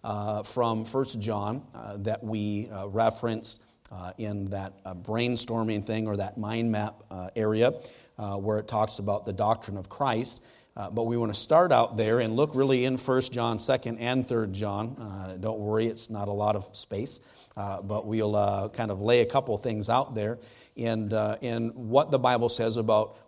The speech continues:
walking in light or walking in truth. Uh, and we find, uh, the principle of walking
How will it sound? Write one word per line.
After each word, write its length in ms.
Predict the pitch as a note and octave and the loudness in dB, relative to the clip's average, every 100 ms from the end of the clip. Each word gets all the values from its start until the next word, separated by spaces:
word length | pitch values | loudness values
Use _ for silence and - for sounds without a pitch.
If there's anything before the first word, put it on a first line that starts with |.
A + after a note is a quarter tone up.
| - | 0
walking 420 | A#2 B2+ C#3 C3 | 4 4 2 -2
in 80 | A2+ | 0
light 260 | G#2+ A2+ | 2 2
or 80 | G#2+ | 2
walking 420 | G#2 G2+ G2+ G2+ | 2 0 -2 -6
in 140 | G2+ G2 | -6 -8
truth. 460 | - D#3 G#2+ - - - - - | -4 -2 -2 -6 -18 -20 -20 -14
Uh, 200 | G2 F#2+ A2+ | -10 -8 -6
and 220 | G#2+ A2 | -4 -2
we 100 | G#2+ | -2
find, 460 | - B2+ C#3 C3+ | 2 4 4 2
uh, 180 | C3 A#2+ | 0 -4
the 180 | G#2 G#2+ | -6 -6
principle 720 | G#2 E3 - C3 A2+ A2+ B2+ - | -2 -2 0 0 4 6 4 2
of 240 | G2+ F#2+ - - - | 0 -2 -12 -20 -8
walking 640 | G2 A#2+ A#2+ - A2 C#3+ | 2 6 6 4 -4 -4